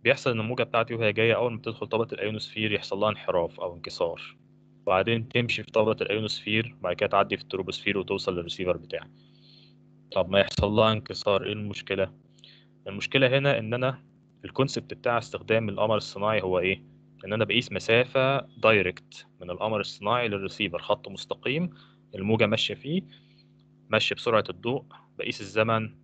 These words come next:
بضرب الاتنين في بعض، بجيب المسافة. ده الكونسبت. طب دلوقتي الخط اللي ماشي ده، الموجة لما دخلت الأيونوسفير اتكسرت، ما بقتش بقيس خط مستقيم، فيعمل لي مشكلة إضافية في الزمن اللي الموجة مشيته، ومشكلة إضافية إن أنا مش قايس المسافة الصح اللي أنا كنت عايز أقيسها.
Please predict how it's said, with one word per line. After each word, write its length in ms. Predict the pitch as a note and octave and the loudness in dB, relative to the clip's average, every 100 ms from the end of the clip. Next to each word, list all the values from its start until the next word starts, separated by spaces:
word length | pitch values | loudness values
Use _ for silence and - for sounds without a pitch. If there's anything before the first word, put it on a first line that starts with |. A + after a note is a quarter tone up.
| _ _ | _ _
بضرب 260 | A2 G#2+ G2 | 0 0 -2
الاتنين 240 | E2 G#2 | -6 -8
في 120 | - | -2
بعض، 200 | G2+ G2+ | 2 2
بجيب 260 | F2+ F2 F#2 | 0 -6 -6
المسافة. 440 | E2+ E2+ E2+ - - _ _ | -8 -6 -8 -8 -20 _ _
ده 60 | G2+ | 0
الكونسبت. 520 | - - G2 F2+ - - _ _ - | 0 -4 -6 -6 -16 -20 _ _ -14
طب 180 | G2 | -12
دلوقتي 220 | G2+ A#2 B2 | -4 -4 -4
الخط 340 | - B2+ - | -2 -2 -2
اللي 120 | A2+ | -2
ماشي 280 | G#2+ A#2 A2+ | 0 0 2
ده، 200 | A2 C3+ - | 0 0 -8
الموجة 280 | F#2+ A2 A#2 | -8 2 4
لما 180 | G#2 G2 | 4 2
دخلت 300 | A2 G#2+ F#2+ | 2 0 0
الأيونوسفير 440 | G2+ A2 A2 A2+ | -4 -4 -4 -4
اتكسرت، 720 | A2 - G#2+ F2 D#2+ - - - _ _ - | -2 2 2 0 -10 -16 -20 -20 _ _ -14
ما 60 | F#2 | -6
بقتش 500 | F#2 G2 A2 - A2 | 0 2 2 0 -4
بقيس 340 | F#2+ G#2 - | -4 -6 -6
خط 340 | - G#2+ - | -4 -4 -4
مستقيم، 500 | F#2 - - - E2+ - _ _ _ _ _ _ - | -16 -14 -10 -8 -8 -12 _ _ _ _ _ _ -2
فيعمل 380 | F#2+ F2+ G#2+ | 0 2 2
لي 140 | A#2 A#2+ | 2 0
مشكلة 520 | G#2+ - - B2 A#2 | -2 -4 0 4 4
إضافية 400 | G#2+ G2+ A2+ A2+ | 2 0 0 0
في 80 | G#2 | -2
الزمن 460 | F2+ G2+ A2 A2 A2+ - - _ _ F#2+ | -4 -2 0 0 -4 -18 -20 _ _ -6
اللي 120 | F#2 | -4
الموجة 260 | G2 A2+ | 0 0
مشيته، 360 | G2+ - A2+ A#2+ | 0 -2 -2 -2
ومشكلة 420 | G#2+ F#2+ - A2+ | -4 -4 0 0
إضافية 380 | G#2 G2 A2 A2 | 2 0 2 2
إن 120 | G#2 | 2
أنا 140 | G#2+ G#2+ | 2 0
مش 220 | G2 - | -2 2
قايس 300 | A2 A2 - | 4 4 -2
المسافة 340 | F#2+ - G#2+ | -8 -4 -2
الصح 320 | G#2 - G#2 | -2 -2 -2
اللي 100 | G2+ | -2
أنا 80 | G2 | -4
كنت 180 | G2 - | -6 -4
عايز 180 | F#2 F2+ | -2 -2
أقيسها. 280 | - - | -6 -16